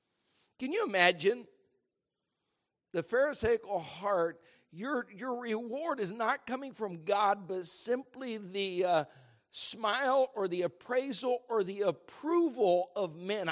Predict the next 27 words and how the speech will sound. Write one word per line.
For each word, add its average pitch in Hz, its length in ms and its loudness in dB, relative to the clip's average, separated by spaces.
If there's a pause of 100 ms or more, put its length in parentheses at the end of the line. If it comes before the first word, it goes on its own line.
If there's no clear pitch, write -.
(120)
I 285 80 2
can't 392 220 2
imagine 175 720 -2
giving 151 640 0 (520)
to 196 140 2
have 190 220 6
someone 247 420 -4
else 151 480 2 (300)
pat 214 340 2
me 226 80 -8
on 185 200 2
the 170 100 -4
back 151 400 6 (120)
or 185 200 4
smile 180 680 2
at 139 200 -4
me. 127 380 -8 (760)
I 170 240 2
cannot 185 380 8
imagine 233 420 6
that, 139 260 4
but 190 300 6
God 214 320 8
says 180 380 4
it 180 180 6
happens. 165 520 6
"Therefore, 190 640 10